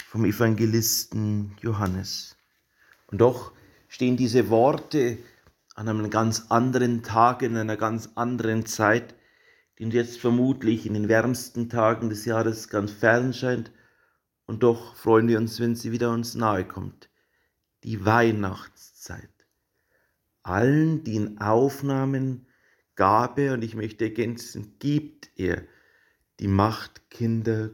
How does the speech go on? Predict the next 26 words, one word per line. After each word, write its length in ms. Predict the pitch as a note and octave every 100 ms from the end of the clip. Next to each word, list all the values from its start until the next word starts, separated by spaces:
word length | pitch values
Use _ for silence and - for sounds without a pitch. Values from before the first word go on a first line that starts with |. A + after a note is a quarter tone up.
| - -
Gottes 640 | A#2 A#2 - - - -
zu 220 | - - -
werden.“ 420 | - - - - _ _ _ _ _ _ _ _ _ _ _ _
Dies 220 | F#2+ -
wird, 300 | A2+ C#3+ C#3+
und 260 | G#2 G2 - -
das 200 | - G2
werden, 180 | A2 G#2+
wollen 140 | A2
wir 60 | A2
in 80 | G2+
diesem 240 | A2+ A2+
Jahr 140 | A2 G#2+
auch 40 |
das 180 | G#2+ G#2
erste 360 | G2+ G#2+ -
Mal 140 | A2 G#2+
bei 140 | G#2+
uns 340 | - A#2+ A#2+ A#2+
erproben, 500 | A2+ A#2+ A#2+ A#2 G#2+ - - _ _ _ -
im 80 | A2+
sogenannten 680 | C3 C3 B2 A#2+ A2+ B2+ A#2
Christkindlesegen 1040 | C#3 C#3 - - C3 A2 A2 - A#2+ A#2
in 160 | A#2+ A2
die 180 | A2+ -
Tat 460 | - A#2 A2+ A2